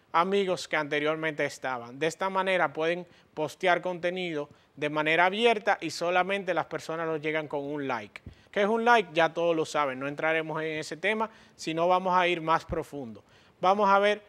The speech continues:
lo que es un dark post. Un dark post viene siendo un contenido que solamente fue diseñado para que sea publicado de manera paga. No es un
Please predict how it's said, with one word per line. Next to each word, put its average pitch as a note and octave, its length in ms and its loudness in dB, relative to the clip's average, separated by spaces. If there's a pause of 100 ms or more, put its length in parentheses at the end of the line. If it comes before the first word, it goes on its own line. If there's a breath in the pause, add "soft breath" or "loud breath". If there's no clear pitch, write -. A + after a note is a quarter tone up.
(200 soft breath)
lo F3 240 2
que F3+ 160 4
es - 200 -2
un F3+ 200 -4
dark F3 300 4
post. B2+ 460 -8
Un F#3 180 -4
dark A3 200 4
post A3 360 0
viene F3+ 280 -4
siendo D#3+ 460 -6
un E3 160 -10
contenido F3+ 760 -4 (360 soft breath)
que F3 140 2
solamente G#3+ 760 4
fue F#3+ 220 -4
diseñado G3 680 -2 (280 soft breath)
para D#3+ 280 4
que D#3+ 100 -4
sea F3+ 360 2 (420 soft breath)
publicado G#3+ 640 4
de F#3+ 80 4
manera F3 680 2
paga. C#3+ 400 6 (160)
No F#3 340 4
es G#3 340 2
un F#3+ 360 -6